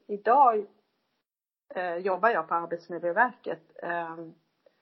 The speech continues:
eh, och, eh, när man jobbar där så är det ju arbetsmiljölagen, det är tillsyn efter lagen. Så det är ju juridik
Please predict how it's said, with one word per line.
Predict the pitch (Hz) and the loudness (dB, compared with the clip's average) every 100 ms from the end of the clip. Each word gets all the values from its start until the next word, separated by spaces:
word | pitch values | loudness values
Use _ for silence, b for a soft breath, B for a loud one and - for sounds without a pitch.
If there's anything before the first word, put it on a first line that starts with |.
| _ _ _ _ _ _ - | _ _ _ _ _ _ -12
eh, | 170 165 156 | -8 -8 -8
och, | - 165 _ 170 | -10 -12 _ -8
eh, | 170 165 160 160 165 | -8 -8 -10 -10 -10
när | 170 | -12
man | 170 170 170 175 | -10 -12 -12 -8
jobbar | 190 220 | -4 -2
där | 208 160 | -2 -2
så | 165 | -4
är | 160 | -10
det | 160 | -8
ju | |
arbetsmiljölagen, | 160 160 165 165 160 160 156 208 233 175 156 156 | -8 -8 -10 -12 -16 -16 -10 -2 -2 -2 -6 -20
det | 160 | -20
är | 160 - | _ -18
tillsyn | 165 160 - - - - 165 190 - | -18 -18 -12 -10 -10 -12 -18 -18 -20
efter | - 175 175 | -16 -10 -6
lagen. | 226 - - - 202 _ _ _ _ _ _ _ _ _ _ _ | -6 -6 -12 -20 -20 _ _ _ _ _ _ _ _ _ _ _
Så | - | -12
det | 165 | -6
är | - 208 269 214 | 2 8 8 6
ju | 165 170 - _ | -2 -6 -8 _
juridik | 170 160 165 233 262 - _ _ | -16 -12 -6 -4 -4 -6 _ _